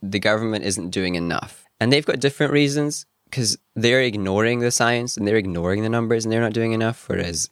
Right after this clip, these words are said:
over here there was just apparently discord in the community.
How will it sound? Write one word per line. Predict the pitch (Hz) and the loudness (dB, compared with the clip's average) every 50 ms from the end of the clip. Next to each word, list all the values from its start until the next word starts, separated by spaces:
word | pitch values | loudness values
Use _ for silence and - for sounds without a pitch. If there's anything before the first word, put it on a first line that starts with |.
| - - - | -10 -6 -4
over | 95 90 90 87 | -2 -2 0 -2
here | 82 85 92 90 87 87 | -2 0 0 0 0 0
there | 90 90 | -2 -4
was | 87 82 | -4 -4
just | 98 85 - | -4 -4 -4
apparently | 87 - - 87 87 90 78 71 87 90 - _ - | -4 -4 -2 -2 -2 -2 -4 -6 -8 -10 -10 _ -4
discord | 95 90 87 - - - 101 87 87 92 | -2 0 0 -2 -2 -2 -4 -4 -2 -2
in | 90 90 | -2 -2
the | 90 87 82 - - | -2 -2 -4 -6 -6
community. | - 92 80 85 87 90 87 - - 101 104 107 | -6 -6 -4 -4 -4 -4 -4 -2 -2 -2 -2 -2